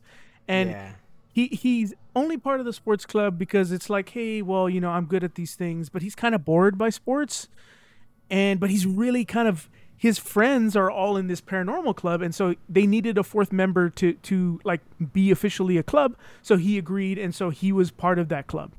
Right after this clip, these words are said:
Speaker 1: right? Or the third member
Speaker 2: Yeah.
Speaker 1: or whatever. And so that's where, like, you, you, you first see Yuji in the, in the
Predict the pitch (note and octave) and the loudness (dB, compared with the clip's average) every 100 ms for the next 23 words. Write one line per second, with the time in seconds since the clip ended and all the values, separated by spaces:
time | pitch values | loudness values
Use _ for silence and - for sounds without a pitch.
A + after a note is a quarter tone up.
0 | - E3 F3+ - - F3 - F3 D#3 C#3 | -6 0 0 0 -2 -2 -2 -6 -6 -8
1 | A2 G2+ C#3+ C#3+ C#3+ - - - F#3 F3+ | -8 -8 -10 -12 -14 -20 -20 -8 -4 2
2 | G#3 F#3 - - _ - - _ _ - | 4 2 0 -14 _ -20 -20 _ _ -20
3 | - E3+ A#3 - B3 B3+ A#3+ G3+ - F#3+ | -2 4 4 4 0 2 2 2 0 -4
4 | G#3 F#3 A3 F#3+ - A#3 A#3 - - A#3 | -2 -4 0 -2 0 0 0 -4 0 2
5 | G3 F#3 E3+ F3+ F3+ G3 F3+ F3+ G3 G3 | 4 4 4 2 0 0 0 0 0 2
6 | F#3+ F3+ | 4 2